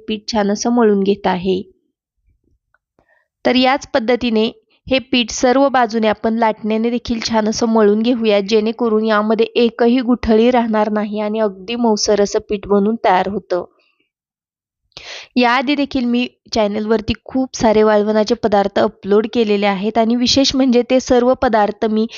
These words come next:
तेलाचा वापर न करता बनवलेले आहेत, त्यामुळे ते पदार्थ वर्षभरासाठी आरामशीर टिकले जातात. जर का तुम्ही ते पदार्थ पाहिले नसतील तर चॅनलला नक्की भेट द्या. तर या ठिकाणी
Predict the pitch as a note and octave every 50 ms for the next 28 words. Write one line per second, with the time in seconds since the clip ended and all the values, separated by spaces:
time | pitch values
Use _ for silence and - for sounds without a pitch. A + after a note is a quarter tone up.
0 | - - - - - B3+ B3 A#3 A3+ A3+ A3+ - C4 B3+ B3 A#3 A3+ - A#3 A3+
1 | A3+ A3+ A#3+ B3 A#3+ B3+ A3+ G#3 - A3+ A3+ G#3 A#3 A3+ G#3+ G#3+ G#3 G3+ G#3 G#3
2 | G3+ G#3+ A3 A3 A3 G#3 G3+ G#3 G3+ - _ A#3 A3 G#3+ G#3 G#3 G#3 G#3+ G#3+ B3+
3 | A#3+ - A#3+ G#3+ G#3+ G#3 G#3 G#3 - A#3 A3+ A3+ A3 A3 - - C4 A#3+ A#3 A#3
4 | A#3 A3+ - A#3+ A3+ - A#3+ G#3 - A#3 A3+ G#3 G3+ G3 G3 G#3+ G#3 - C4+ C4+
5 | A#3+ C4 A#3 - A3 G#3+ G#3 G#3 G3+ F#3+ - - F#3+ F#3+ - - - - - -
6 | - A3 B3 B3+ A#3+ - C#4+ C#4+ D4 C4+ C4+ C#4 C#4 C4 B3 B3+ A#3 G#3 G#3+ G#3+
7 | G#3+ - A3 - A3+ A3+ A3+ G#3 G#3 G#3 A3 A#3+ A#3+ - - G3+ G#3 G3+ G3+ A3+
8 | A3 - A3+ G3+ G3 G3 G3 G3 G3 G#3 A3+ A#3+ B3 A#3 - _ - G#3+ F#3 G3
9 | G3 F3+ E3 E3+ F#3 E3+ D3+ - - - - - - - - - _ - B3 B3+
10 | C4 C4 C4+ C4+ - C#4+ - C4 B3 A#3+ B3